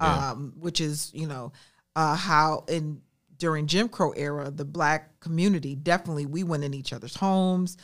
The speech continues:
Speaker 2: we had meetings and things. They're
Speaker 1: Yeah.
Speaker 2: doing the very same thing.
Speaker 1: Yeah, yeah. It, I, I think that's an interesting dynamic, um, because I'm interested to see how the majority of men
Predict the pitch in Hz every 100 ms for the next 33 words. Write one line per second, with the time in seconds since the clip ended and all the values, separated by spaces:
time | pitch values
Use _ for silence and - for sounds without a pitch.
0 | - _ 175 156 123 156 175 165 165 165
1 | 147 165 160 - - - 185 190 165 151
2 | 143 147 110 127 - - - 65 - 85
3 | 76 - _ _ _ - 92 80 - -
4 | _ - 107 127 - 127 123 135 131 127
5 | 175 170 156 131 - 113 117 101 101 -
6 | 90 85 85 85 82 82 80 69 - _
7 | _ _ _ - 85 85 80 78 78 _
8 | _ 98 - 98 92 85 - _ - -
9 | - - 101 110 117 113 - 120 135 135
10 | 123 - 104 101 - 107 107 98 82 95
11 | 95 92 90 87 _ _ _ _ _ _
12 | _ _ _ _ _ _ _ _ _ _
13 | 98 110 101 101 110 107 101 101 90 85
14 | 87 92 98 101 101 80 71